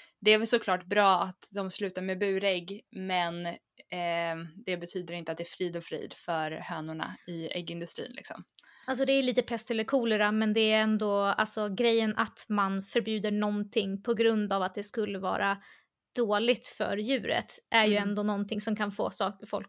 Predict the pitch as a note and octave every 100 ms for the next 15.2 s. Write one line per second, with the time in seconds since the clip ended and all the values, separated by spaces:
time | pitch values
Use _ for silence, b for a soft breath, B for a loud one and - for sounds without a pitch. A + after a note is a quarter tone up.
0 | - G3+ G3+ G3 G3+ G3+ B B B G#3+
1 | G3+ G3+ G3+ G3 G3 G3+ - - G3+ G3+
2 | - - G3+ G3 G#3 G#3 A3 G#3+ G3+ F#3+
3 | F#3 G#3 G3 G3 - b b b - G#3+
4 | G3 F#3+ F#3+ G3 G3 _ _ _ _ -
5 | _ - - - A3+ - B3 A3 G#3 G3
6 | - G#3+ G#3+ G#3 - G#3+ - - A3 G3+
7 | - - B3+ _ - G3 F#3+ G3 G3 G#3
8 | A#3 A3 A3 A#3 G#3 - F3+ - - -
9 | - - - - - _ B3+ A3 - -
10 | G#3+ A#3 A#3+ B3 A#3+ B3 A#3+ A3 A#3 A#3+
11 | A#3 A#3 G3+ G3 G#3 G3+ F#3+ - G3 A3
12 | G#3+ A#3+ A#3 - F#3 F3+ F#3 F3 - -
13 | - G3+ F#3+ - - E3+ E3+ - F#3+ F#3+
14 | F#3 F3+ F#3 F3 - F#3 E3+ - F#3 F3+
15 | F3